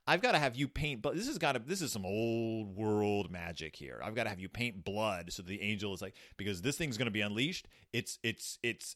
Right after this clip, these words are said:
out of my control once I've unleashed it. It's just, I mean, I don't even have the, like,"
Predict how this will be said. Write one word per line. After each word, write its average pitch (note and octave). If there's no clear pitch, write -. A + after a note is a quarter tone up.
out A#2+
of A#2
my A#2+
control C#3+
once A#2
I've A#2+
unleashed A#2+
it. F#3
It's A#2
just, -
I -
mean, G#2+
I A#2+
don't C#3+
even C#3+
have B2+
the, B2+
like," A2+